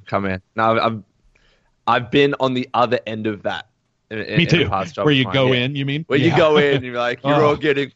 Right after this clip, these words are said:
Speaker 1: fired."
Speaker 2: <laughs> Yeah. Oh, horrible job.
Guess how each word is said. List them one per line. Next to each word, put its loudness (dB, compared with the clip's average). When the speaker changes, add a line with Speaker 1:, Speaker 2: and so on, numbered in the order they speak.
Speaker 1:
fired." 0
Speaker 2:
<laughs> -8
Yeah. -2
Oh, -14
horrible 0
job. -4